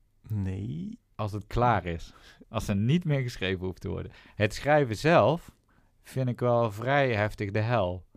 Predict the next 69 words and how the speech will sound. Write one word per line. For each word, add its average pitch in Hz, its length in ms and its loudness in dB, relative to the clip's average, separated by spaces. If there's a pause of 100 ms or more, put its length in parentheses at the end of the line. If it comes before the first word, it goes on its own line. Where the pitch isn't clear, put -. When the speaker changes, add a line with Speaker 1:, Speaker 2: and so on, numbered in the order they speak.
(300)
Speaker 2:
Maar 113 120 -2
jij 139 180 2
zegt 107 240 -2
meteen, 107 460 -2
ik 117 200 -10
vind 107 180 -6
schrijven 123 420 0
het 104 160 -4
leukst. 107 340 0
Maar 104 160 0
gaat 120 200 0
het 120 100 -6
dan, 110 260 -2
vind 117 200 -4
je - 100 -8
ook 113 140 -6
het 98 200 -4
proces 107 460 -2
Speaker 1:
Ja. 131 80 -4
Speaker 2:
van 127 100 4
het 156 80 -2
schrijven 151 360 0
leuk? 165 340 0
Of 135 100 -4
Speaker 1:
Ja. 135 120 0
Speaker 2:
vind 127 140 -4
je 127 80 -4
het 127 240 -2
resultaat 117 600 -2
leuk? 90 240 -4
Speaker 1:
Nee, 143 280 -2
soms 151 280 -6
dan 147 140 -4
zit 143 180 -6
ik 139 80 -6
op 135 100 -4
de 127 60 -2
fiets - 440 -2
en 123 120 -2
dan 123 180 0
heb 120 180 0
ik - 240 -6
de 123 180 -4
eerste 135 380 -2
vijf 120 380 2
zinnen 127 340 2
van 113 180 -2
een 110 100 -2
blogpost 117 600 0
of 113 120 -6
een 107 120 -4
hoofdstuk 110 480 -4
of - 100 -10
iets. - 260 -8
Dan 104 180 -4
heb 107 220 0
ik 113 120 -2
dat 110 200 0
al 110 180 2
in 110 80 0
mijn 98 120 0
hoofd 110 240 0
en 104 60 -2
dan 101 100 -2
word 110 120 -2
ik 107 80 -4
daar 101 140 0
blij 107 240 2
van. 113 320 -10